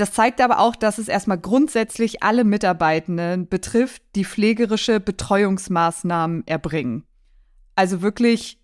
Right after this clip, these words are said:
da ist gefühlt ja fast niemand ausgeschlossen. Deswegen kann ich auch verstehen, dass das ein Punkt ist, der so viel Unsicherheiten erstmal hervorruft.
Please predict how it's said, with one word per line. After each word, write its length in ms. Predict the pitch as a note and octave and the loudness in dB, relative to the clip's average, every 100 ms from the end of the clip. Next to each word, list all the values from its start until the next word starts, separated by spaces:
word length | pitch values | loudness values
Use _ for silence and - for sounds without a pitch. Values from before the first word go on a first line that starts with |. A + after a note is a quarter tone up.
| _ _ | _ _
da 180 | F#3 - - - - | 0 0 -2 -18 -6
ist 220 | G#3+ - | -2 -2
gefühlt 380 | A3+ - B3+ B3+ | -2 2 2 4
ja 80 | G3+ | 0
fast 340 | - G3+ - | 0 -4 0
niemand 600 | G#3 G3+ F#3+ F#3+ F#3+ - | 2 4 4 2 0 -2
ausgeschlossen. 880 | F#3+ F#3+ - D#3 D#3 D3+ - G3 A#3 _ _ - | -4 -2 -6 -8 -6 -8 -4 -2 -4 _ _ -4
Deswegen 260 | F#3+ G#3 G3+ | 0 0 0
kann 200 | G#3+ G#3+ | 2 2
ich 120 | - | 2
auch 140 | G3+ | 0
verstehen, 380 | G#3+ G3+ A3 G#3 | 0 -2 2 2
dass 180 | G3 - | 0 -2
das 320 | F#3 - - | -4 -4 -4
ein 160 | F#3 - | -4 0
Punkt 320 | G#3 G#3+ - | 2 2 0
ist, 200 | F#3+ - | -6 0
der 140 | F#3 | 0
so 100 | F3 | 0
viel 340 | F3+ - F#3+ F#3 | -6 -4 -2 2
Unsicherheiten 920 | A3+ A3 - E3+ D#3+ D#3 D#3 D#3+ D#3+ | 2 0 -2 -4 -2 -2 -2 -4 -2
erstmal 380 | D#3+ - D#3+ | -4 -4 -6
hervorruft. 760 | D#3 D3+ - D3+ D3 G3+ A#3 | -6 -8 -8 -8 -6 -6 -6